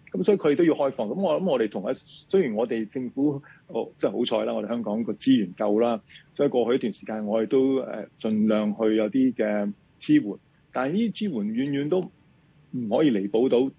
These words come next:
嘅個經濟嘅損失㗎嘛。咁所以一定要係要開放。如果唔係，好多行業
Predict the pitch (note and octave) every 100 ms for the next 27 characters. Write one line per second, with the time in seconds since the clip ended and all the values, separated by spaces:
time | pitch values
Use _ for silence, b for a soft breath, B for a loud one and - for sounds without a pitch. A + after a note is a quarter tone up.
0 | - B2 A2 A2+ A2 C#3+ C#3+ A#2 G#2+ G2+
1 | G2 A2 A2 A2+ G2+ C3+ E3 E3+ F#3+ -
2 | G#2+ A2+ G#2 F#2+ G#2+ C3 A#2 G#2 G2 D3
3 | G#2+ G#2 C#3 - F#2 E2 - G#2